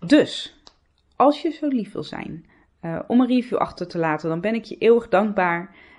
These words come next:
En, eh, help je mij om, eh, ja, de podcast, eh, onder een groter publiek, eh, bekendheid te geven.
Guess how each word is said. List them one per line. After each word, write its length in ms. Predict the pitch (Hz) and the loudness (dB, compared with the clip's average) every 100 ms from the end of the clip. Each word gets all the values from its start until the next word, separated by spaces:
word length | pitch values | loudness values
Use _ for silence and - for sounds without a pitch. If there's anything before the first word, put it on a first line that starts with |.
| _ - | _ -10
En, 320 | 175 160 151 | -6 -2 -2
eh, 200 | 139 151 | -4 2
help 200 | 196 202 | 2 2
je 120 | 180 | -2
mij 400 | 170 165 156 - | 0 0 0 -4
om, 300 | - 156 156 | -8 -8 -8
eh, 220 | - - 147 147 | -8 -10 -12 -14
ja, 220 | - 240 196 | -8 -8 -6
de 140 | 196 202 | -6 0
podcast, 760 | 247 240 - 196 175 - - | 0 0 2 2 2 -4 -6
eh, 200 | 170 151 160 - | -4 -2 -6 -12
onder 320 | - 220 208 | -2 0 0
een 100 | 190 | -2
groter 420 | - 208 226 220 | 2 2 4 0
publiek, 480 | 208 185 170 165 - | -4 -4 -4 -6 -4
eh, 140 | 139 135 - _ _ | -6 -6 -14 _ _
bekendheid 600 | 226 233 175 208 220 214 | -4 0 -2 0 -2 -4
te 100 | 208 | -8
geven. 500 | - 165 156 147 | -6 -6 -6 -14